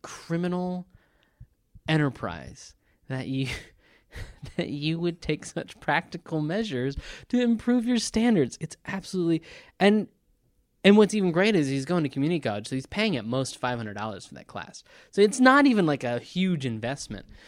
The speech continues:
But there's also the fact that, can you imagine a drug dealer who's like,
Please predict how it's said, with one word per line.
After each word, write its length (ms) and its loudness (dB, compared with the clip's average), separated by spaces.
But 100 -2
there's 200 2
also 280 0
the 100 -2
fact 280 -6
that, 160 -6
can 180 -4
you 140 0
imagine 480 -2
a 80 -2
drug 340 -4
dealer 420 -10
who's 180 -8
like, 320 -6